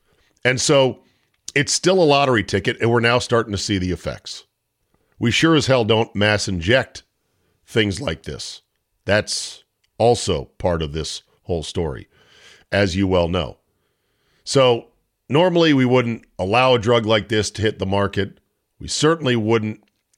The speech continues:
give the drug maker legal immunity from lawsuits like they've done for Pfizer and Moderna and others, because, by God, we've gotta get these vaccines out to stop the pandemic. And here we are.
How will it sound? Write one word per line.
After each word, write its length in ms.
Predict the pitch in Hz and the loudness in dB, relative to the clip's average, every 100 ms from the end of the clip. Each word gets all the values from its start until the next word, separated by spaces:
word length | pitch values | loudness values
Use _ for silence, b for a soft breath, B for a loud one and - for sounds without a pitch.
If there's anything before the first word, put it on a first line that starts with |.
| 87 | -4
give 320 | 123 120 104 | 0 0 0
the 240 | 87 104 95 | -4 -2 -4
drug 320 | 80 180 120 | -4 -4 -2
maker 580 | 110 104 101 101 95 - _ _ _ _ - | 0 0 0 -2 -2 -6 _ _ _ _ -8
legal 520 | 98 135 127 127 - | -2 0 2 0 0
immunity 760 | 107 107 139 208 123 90 101 - _ _ _ _ _ _ | -2 2 2 2 0 -2 -4 -10 _ _ _ _ _ _
from 260 | - 123 113 | -2 0 2
lawsuits 680 | 107 101 - 110 - - - _ _ _ _ | 2 2 0 -4 -4 -10 -12 _ _ _ _
like 300 | 104 110 98 | -2 -2 0
they've 240 | 113 101 - | -2 -2 0
done 400 | 107 101 98 - | 0 0 -4 -10
for 160 | - 101 | -8 -4
Pfizer 540 | - 104 95 90 101 | 0 0 0 -2 -4
and 160 | 95 98 | -4 -4
Moderna 440 | 90 98 95 95 95 | -2 0 0 -2 -2
and 100 | 92 | -2
others, 220 | 92 87 | -2 -6
because, 360 | 98 107 98 B B - | -4 -2 -2 B B -12
by 120 | 90 | -12
God, 300 | 85 127 110 | -4 -2 -2
we've 200 | 92 87 | -6 -4
gotta 220 | 123 87 | -4 -4
get 180 | 80 78 | -8 -14
these 160 | 76 - | -14 -8
vaccines 540 | 95 - - 95 85 | -8 -6 -6 -4 -4
out 200 | 92 76 | -6 -8
to 120 | - | -14
stop 340 | - - - - | -10 -6 -6 -6
the 80 | - | -8
pandemic. 600 | 87 92 90 113 85 - _ _ B B B B B B B B B B B B _ _ - | -6 -4 -2 -2 -4 -14 _ _ B B B B B B B B B B B B _ _ -2
And 160 | 120 | 0
here 160 | 113 127 | 2 4
we 180 | 131 135 | 4 2
are. 240 | 151 113 | 0 -6